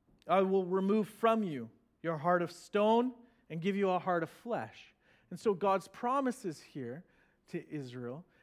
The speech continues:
isn't about bringing them out of this rule of the Roman Empire, but is to restore and change their hearts. And a weary world needs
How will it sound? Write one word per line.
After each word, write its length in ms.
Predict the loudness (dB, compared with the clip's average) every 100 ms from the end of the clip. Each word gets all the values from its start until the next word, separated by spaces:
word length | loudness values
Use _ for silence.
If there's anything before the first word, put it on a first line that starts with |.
| -6
isn't 320 | -4 -2 -2
about 440 | 0 4 4 2 -10 -20 _ _ _ _ _ _ _
bringing 420 | 0 2 4 2 0
them 200 | 0 -2
out 200 | 0 0
of 160 | 0 -4 -14 _ _ _ _ _ _ _ _ _ _ -10
this 340 | -4 -4 -6
rule 680 | -8 2 4 6 4 0 -4 -18 _ _ _ _ _ -14
of 100 | -4
the 100 | 0
Roman 340 | 4 4 4
Empire, 580 | 2 0 -2 -4 -6 -12 _ _ _ _ -4
but 120 | -2
is 200 | -2 -4
to 140 | -10
restore 680 | -8 -8 -14 -8 -2 0 0
and 120 | -4 -10
change 580 | -8 -6 -6 -8 -12 _ _ _ -14
their 120 | -14
hearts. 760 | -12 -12 -10 -10 -12 -20 -20 -20 _ _ _ _ _ _ _ _ _ -20 _ _ _ _ _ _ _ -8
And 100 | -4
a 40 |
weary 500 | -2 2 2 2 0
world 560 | 0 2 6 6 4 2
needs 380 | 2 2 0